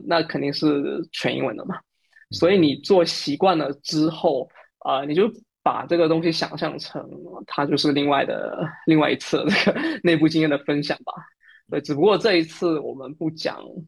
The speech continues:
公司的 business，我们不讲我们现有的这个架构，我们看远一点的东西，看开源的东西。对，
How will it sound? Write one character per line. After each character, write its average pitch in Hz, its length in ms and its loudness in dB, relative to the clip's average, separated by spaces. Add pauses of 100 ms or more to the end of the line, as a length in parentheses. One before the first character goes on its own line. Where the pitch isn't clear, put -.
公 156 200 -4
司 156 180 -2
的 135 120 0
business， - 600 -6
我 - 140 -10
们 160 100 -12
不 151 100 -6
讲 110 220 -4
我 107 80 -12
们 135 160 -10
现 - 260 -4
有 - 200 -10
的 - 160 -14
这 - 100 -10
个 - 140 -12
架 - 180 -6 (140)
构， - 100 -8
我 - 240 -8
们 175 80 -10
看 147 260 -2 (260)
远 156 200 0
一 - 20 0
点 160 140 0
的 - 80 -8
东 - 140 -10
西， - 200 -4
看 - 240 -4 (220)
开 - 160 0
源 175 100 2
的 143 80 -4
东 - 160 -10
西。 - 180 -4 (640)
对， - 120 -14